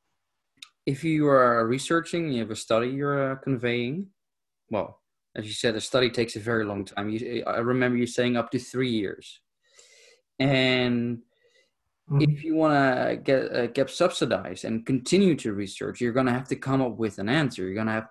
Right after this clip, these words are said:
Speaker 1: gonna have to come up with something that a company or a business can use,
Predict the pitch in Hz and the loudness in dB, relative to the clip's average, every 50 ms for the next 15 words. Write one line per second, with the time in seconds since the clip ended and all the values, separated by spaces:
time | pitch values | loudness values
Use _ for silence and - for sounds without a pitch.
0 | _ _ - 123 120 117 - - - - 135 139 143 135 113 113 - - 143 143 | _ _ -2 -2 -2 -2 -4 -8 -4 0 0 2 2 0 -2 -4 -4 -2 0 0
1 | 147 147 147 - 135 135 151 180 214 226 - _ _ _ _ _ _ _ 117 117 | 0 0 0 0 0 0 0 -2 -4 -6 -8 _ _ _ _ _ _ _ -2 2
2 | 123 117 110 107 107 - - - - _ - - _ - 160 170 190 190 - - | 4 4 4 4 2 0 -4 -10 -14 _ -14 -10 _ 2 2 4 4 2 2 0
3 | 165 160 160 160 156 156 151 156 156 - _ _ _ _ _ _ - 127 127 123 | 0 2 2 2 2 2 0 -2 -4 -6 _ _ _ _ _ _ 0 2 4 4
4 | 117 117 113 113 110 107 101 98 - 113 113 110 - 143 139 143 151 143 135 - | 6 4 4 4 4 2 2 0 0 0 -2 0 0 0 0 2 0 0 0 -2
5 | - - 113 107 107 120 160 160 117 92 - - - - - | -2 -2 -2 -2 0 0 0 -2 -2 -2 -6 -10 -16 -20 -20